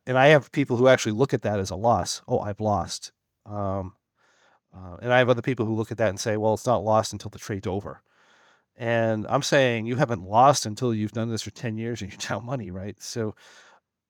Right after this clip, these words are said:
I can just go into the next trade. I can call it the same trade. I can take the P and L, whatever it happens to be in that trade, and just carry it over the next one and carry it over the next one, carry it over the next one.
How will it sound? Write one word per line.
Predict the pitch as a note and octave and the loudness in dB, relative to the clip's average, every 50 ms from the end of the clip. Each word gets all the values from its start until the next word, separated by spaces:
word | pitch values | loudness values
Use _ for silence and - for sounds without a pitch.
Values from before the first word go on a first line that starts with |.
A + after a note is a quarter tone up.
| _ _ _ _ - | _ _ _ _ 2
I | A2 B2 C3+ | 2 2 2
can | - - D3+ C3+ | 4 2 2 4
just | B2 B2 - - | 4 2 2 4
go | C#3 B2 B2+ | 2 4 4
into | B2+ A2+ - | 2 0 0
the | A2+ G#2 | -2 2
next | A#2 D3 - - | 2 0 0 0
trade. | - - A#2+ G#2+ | -4 -2 0 0
I | A2 | 0
can | B2 B2 | 0 -2
call | A2 B2+ C3+ D3 C#3 | 2 4 6 6 6
it | A#2+ | 4
the | - - | 2 -4
same | - - B2 A#2+ A2+ | -6 -6 -6 -8 -8
trade. | - - C#3 C#3 B2+ F#2 | -4 -2 -2 0 0 0
I | F#2 F#2 | -2 -4
can | F#2+ G2+ | -8 -10
take | - A2 - | -14 -14 -12
the | - F2+ | -12 -16
P | - - B2+ A2+ | -12 -8 -6 -4
and | G#2+ G#2+ | -4 -2
L, | A2 A2+ A2 | 0 -2 0
whatever | G2 G2+ G#2 G2 F#2 F#2+ | -2 -2 -4 -6 -8 -8
it | G#2 | -6
happens | G#2+ G2+ G2+ - G2 - - | -6 -6 -6 -8 -12 -16 -16
to | - | -16
be | G2+ G2+ | -14 -14
in | G2 G2 | -14 -12
that | G2 G2 F#2+ | -14 -14 -16
trade, | - - F#2 F#2 | -14 -18 -18 -16
and | F#2 F2+ | -16 -18
just | E2+ - - | -20 -20 -20
carry | - - F#2+ F#2 F2+ F2+ | -20 -18 -16 -14 -14 -12
it | F2+ | -14
over | F2+ E2 E2+ | -14 -16 -16
the | F2 F2 | -18 -18
next | F#2 F#2 - - - | -20 -18 -20 -20 -20
one | F#2 F#2 F2 | -18 -18 -18
and | E2+ E2+ | -20 _
carry | - - F2 F#2 F2 | -18 -14 -12 -10 -10
it | E2+ | -10
over | E2+ E2+ E2 | -10 -12 -14
the | D#2+ | -16
next | F2 F#2 F2 - - | -18 -18 -18 -18 -20
one, | F#2 F2 F2+ | -20 -20 -16
carry | - G2+ F2 E2+ | -12 -12 -10 -10
it | E2+ | -10
over | E2 | -12
the | F2 F2+ | -10 -12
next | A2 G#2 - - | -12 -12 -12 -14
one. | F#2 D#2 | -14 -16